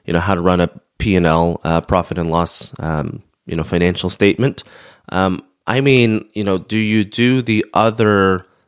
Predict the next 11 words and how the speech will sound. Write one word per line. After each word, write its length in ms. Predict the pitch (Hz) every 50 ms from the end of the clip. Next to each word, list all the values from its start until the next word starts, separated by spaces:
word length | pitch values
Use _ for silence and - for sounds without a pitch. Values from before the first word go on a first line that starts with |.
| -
like, 160 | - 90 - -
strategic 720 | - - - 98 - - - - 117 107 107 82 - -
work? 380 | 87 82 90 117 123 - - -
Do 100 | - 92
you 140 | 92 95
do 320 | 87 - - 98 95 95 90
the, 440 | 95 95 90 87 90 87 87 87 - - _ _ _ _ _ -
um, 640 | - 82 82 82 82 82 82 80 80 78 76 76 - _ _ _ _ _ _ - -
the, 100 | 95 92
the 160 | - 98 95
work 480 | 92 95 101 117 123 127 127 - -